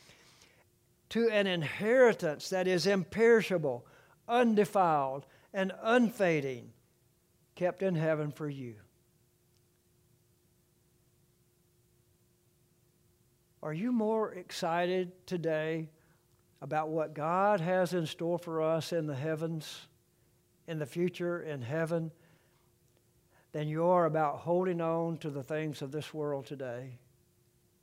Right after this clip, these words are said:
The psalmist had a great picture. He had a great understanding of what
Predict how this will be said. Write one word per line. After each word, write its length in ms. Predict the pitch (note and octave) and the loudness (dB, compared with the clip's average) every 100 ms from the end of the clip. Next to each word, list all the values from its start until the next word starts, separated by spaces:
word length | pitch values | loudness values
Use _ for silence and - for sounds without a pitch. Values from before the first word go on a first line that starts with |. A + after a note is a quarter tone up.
| _ _ _ _ _ _ _ _ _ - | _ _ _ _ _ _ _ _ _ -12
The 60 | D#3 | -8
psalmist 480 | - G#3 A#3+ A3+ A3 | -4 0 2 2 4
had 180 | G#3+ | 4
a 60 | G3+ | 4
great 400 | F3 G#3 G#3+ G#3+ | 2 4 4 4
picture. 420 | A3+ A#3 A3+ F3+ | 6 6 4 -2
He 120 | E3+ | 2
had 160 | G#3 G3+ | 2 4
a 80 | G3 | 2
great 280 | G3 G#3+ G#3 | 0 0 0
understanding 840 | G#3+ G#3 F#3+ - G3 G#3+ F3 E3 | -2 0 -2 -2 -4 -2 -2 -2
of 180 | E3 D3 | -2 2
what 240 | F#3+ F#3 | 2 0